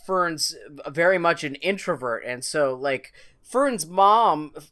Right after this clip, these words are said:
uh, wants to sort of shout from the rooftops all of Fern's positive qualities. And that's what this opening, the opening sequence is so good at setting up.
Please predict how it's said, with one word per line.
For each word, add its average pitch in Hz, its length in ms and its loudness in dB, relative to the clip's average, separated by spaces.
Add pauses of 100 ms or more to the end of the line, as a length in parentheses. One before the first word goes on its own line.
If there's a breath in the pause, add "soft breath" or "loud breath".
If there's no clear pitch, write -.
(120)
uh, 139 280 2
wants 165 300 -4
to 135 240 -6 (200)
sort 180 300 -2
of 120 120 -12 (160)
shout - 420 2
from 202 120 -2
the 170 100 -4
rooftops 180 800 0
all 160 160 2
of 143 100 -2
Fern's 160 320 -4
positive 143 480 -2
qualities. 156 460 2
And 147 80 -10
that's 202 160 0
what 226 100 -10
this 151 160 -8
opening, 165 440 -4
the 147 140 -4
opening 180 360 -2
sequence - 440 -10
is 127 120 -8
so 143 160 -4
good 135 320 -2
at 127 300 -6
setting 135 360 -4
up. 175 280 0